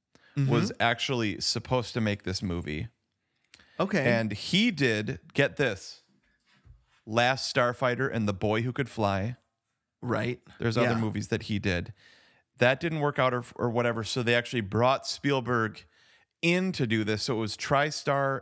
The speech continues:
Speaker 1: Amblin, I guess. And so basically,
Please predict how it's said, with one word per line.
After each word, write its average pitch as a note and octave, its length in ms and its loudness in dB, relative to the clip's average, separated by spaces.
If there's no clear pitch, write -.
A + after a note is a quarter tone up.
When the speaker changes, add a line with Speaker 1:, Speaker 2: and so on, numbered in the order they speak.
Speaker 1:
Amblin, A#2 720 0
I A2+ 120 2
guess. G#2 520 0
And A2 180 0
so G#2+ 560 0
basically, A#2+ 600 0